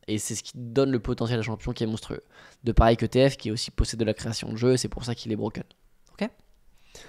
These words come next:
Ensuite, on arrive en gold, on voit plus ou moins les mêmes champions que tout à l'heure. Moi, ce qui m'intéresse, voilà, c'est on a déjà parlé un peu des champions, les quatre premiers champions qui sont broken. Le Twitch aussi, on en a parlé, mais la hache aussi est intéressante. La hache, elle est là parce que c'est un champion qui est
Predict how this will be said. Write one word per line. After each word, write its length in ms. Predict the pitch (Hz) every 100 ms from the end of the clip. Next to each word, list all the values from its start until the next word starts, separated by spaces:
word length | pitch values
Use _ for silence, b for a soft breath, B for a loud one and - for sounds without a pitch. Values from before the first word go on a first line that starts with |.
| B B B
Ensuite, 360 | - 143 208 -
on 60 | 151
arrive 200 | 160 160
en 100 | 139
gold, 420 | 139 165 156 131 -
on 140 | 127 123
voit 180 | 151 185
plus 200 | 160 135
ou 60 |
moins 80 | 135
les 80 | 135
mêmes 160 | 123
champions 300 | 113 120 120
que 80 | 117
tout 120 | -
à 60 | 104
l'heure. 300 | 117 147 - B B B
Moi, 100 | 127
ce 80 | 143
qui 80 | 131
m'intéresse, 380 | 107 120 131 127
voilà, 160 | 120
c'est 380 | 123 113 104 - _ _ _ 190
on 60 |
a 80 | 113
déjà 180 | 110 131
parlé 300 | 127 117 123
un 120 | 110
peu 140 | -
des 80 | 113
champions, 460 | 107 120 - 117 110 110
les 80 | 107
quatre 140 | 120
premiers 240 | - 113
champions 300 | 107 107 113
qui 80 | 104
sont 100 | -
broken. 480 | 107 107 135 156 131 B B B B
Le 120 | 123
Twitch 220 | - 123
aussi, 140 | 131 131
on 60 |
en 40 | 120
a 80 |
parlé, 380 | 110 113 139 170
mais 160 | 131 120
la 80 | 127
hache 260 | 139 147
aussi 200 | 147 -
est 20 |
intéressante. 640 | 131 120 113 110 147 160 - B B 127 117
La 120 | - 139
hache, 140 | 175
elle 100 | 139
est 60 | 123
là 100 | 156
parce 140 | -
que 80 | -
c'est 100 | 117
un 40 |
champion 280 | - 117 147
qui 140 | 143
est 100 | 117